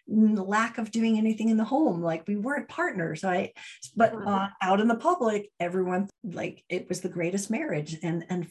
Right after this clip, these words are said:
Speaker 1: for years, it fooled me as well. There's different types of narcissists. You know, there's, there's the overt, which is, like, sort of flamboyant. You can see it. That's what they care about themselves. And then a covert narcissist is someone that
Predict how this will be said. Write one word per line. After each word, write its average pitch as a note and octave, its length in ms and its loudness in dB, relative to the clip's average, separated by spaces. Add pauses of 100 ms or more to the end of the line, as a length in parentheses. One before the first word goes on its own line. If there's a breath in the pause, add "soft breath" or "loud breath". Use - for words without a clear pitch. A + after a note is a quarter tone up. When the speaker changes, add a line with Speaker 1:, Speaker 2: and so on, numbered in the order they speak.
Speaker 1:
for D#3+ 100 -4
years, F#3+ 400 -4
it G3 200 -8
fooled A3 240 -2
me A3 180 4
as F#3+ 200 -2
well. - 420 -8 (340 soft breath)
There's A3 200 0
different D4+ 300 -2
types C#4 280 -2
of F3+ 100 2
narcissists. D#3 680 -4
You E3+ 80 -4
know, E3+ 140 -2
there's, E3+ 340 0
there's F3+ 240 0
the F3+ 220 0
overt, A3 540 2 (320 soft breath)
which G3+ 160 -6
is, D#3+ 160 -4
like, - 180 -4
sort B3+ 240 0
of E3+ 140 -4
flamboyant. B3 880 2
You E3 100 -6
can E3+ 160 -6
see B3+ 280 0
it. A#3 180 0
That's - 260 -4
what F3 140 -6
they D#3 120 -2
care A#3 240 -2
about G3 220 2
themselves. B3 720 0 (380 soft breath)
And F#3 120 0
then E3 140 0
a D#3 180 -2
covert G#3+ 480 -4
narcissist G3+ 680 -4
is G3 160 -4
someone G3+ 420 2
that G#3 300 -2